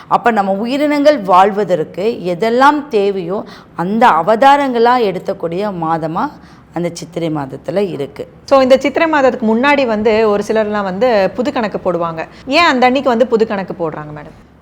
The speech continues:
Speaker 1: இப்போ இந்த வருட கணக்கு அப்படின்னு சொல்றது பார்த்தீங்கன்னா, மேசத்துல வந்து முதன்மையான ஒரு அமைப்பு வந்து சூரியன், அவர் வந்து உச்சம், அவர் வந்து தன்னுடைய இடத்துல நல்ல பலமா இருக்காரு.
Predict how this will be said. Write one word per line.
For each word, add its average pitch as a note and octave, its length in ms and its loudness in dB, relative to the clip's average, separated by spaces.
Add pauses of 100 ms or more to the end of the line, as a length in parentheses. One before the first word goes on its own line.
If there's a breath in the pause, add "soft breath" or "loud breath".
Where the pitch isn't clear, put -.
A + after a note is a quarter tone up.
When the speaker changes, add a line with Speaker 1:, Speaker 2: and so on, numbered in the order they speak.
(140)
Speaker 1:
இப்போ C4 120 0
இந்த C#4 140 4
வருட C#4+ 340 4
கணக்கு C#4+ 360 0
அப்படின்னு A#3 380 -2
சொல்றது A3 260 2
பார்த்தீங்கன்னா, F#3+ 500 -2 (320)
மேசத்துல B3+ 580 2
வந்து G#3+ 440 0
முதன்மையான B3+ 640 0
ஒரு A3+ 120 -2
அமைப்பு G3 400 -4
வந்து F#3 220 -4
சூரியன், C4+ 560 -6 (100)
அவர் F#3 220 0
வந்து F#3+ 220 -2
உச்சம், F3 360 -6
அவர் E3+ 240 -4
வந்து F#3 260 -4
தன்னுடைய F3 420 -2
இடத்துல F3+ 300 -4
நல்ல F#3 240 0
பலமா D3+ 380 -2
இருக்காரு. C3 340 -10